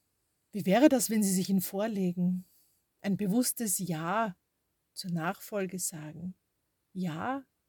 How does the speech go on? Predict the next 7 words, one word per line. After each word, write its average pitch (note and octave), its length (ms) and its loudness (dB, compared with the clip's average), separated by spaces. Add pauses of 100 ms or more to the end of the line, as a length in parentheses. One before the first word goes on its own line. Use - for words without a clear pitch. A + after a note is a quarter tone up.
(920)
zu G#3+ 100 -8
einem G3 200 4
konkreten G#3 800 -4
Leben G3+ 400 0
im A#3 140 -4 (100)
Glauben G3 500 -8
sagen. E3+ 600 -10